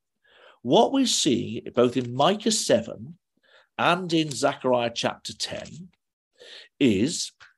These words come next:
"I'll bring them again," Zechariah ten and verse ten, "out of the land of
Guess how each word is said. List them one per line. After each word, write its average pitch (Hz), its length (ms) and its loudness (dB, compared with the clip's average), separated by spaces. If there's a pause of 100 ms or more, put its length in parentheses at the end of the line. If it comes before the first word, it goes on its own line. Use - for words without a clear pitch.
(280)
"I'll 151 300 6
bring 202 300 4
them 254 100 -4
again," 117 400 -2
Zechariah 180 460 4
ten 151 240 2
and 127 120 -4
verse 117 240 2
ten, 147 520 -14 (1080)
"out 185 280 4
of - 40 -18
the 220 60 0
land 185 260 2
of 151 140 0